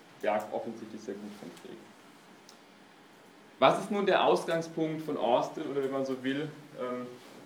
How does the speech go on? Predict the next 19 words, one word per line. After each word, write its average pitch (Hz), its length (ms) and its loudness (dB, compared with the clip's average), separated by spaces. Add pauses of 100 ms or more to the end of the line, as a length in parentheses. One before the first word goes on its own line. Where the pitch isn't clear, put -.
(140)
ja, 117 240 2 (640)
seine 120 280 0
Kritik - 460 -6
an 131 100 -2
der 127 100 2
bisherigen 135 540 0
philosophischen 127 760 -2 (560)
Tradition? 120 720 4
Und 156 100 -2
sozusagen 147 260 2
das 143 240 2
ist - 200 -4
auch 123 160 2
das, 131 140 0
was - 140 -10
wir 131 100 8
jetzt 120 100 2
ja 123 80 4
kennengelernt 143 800 2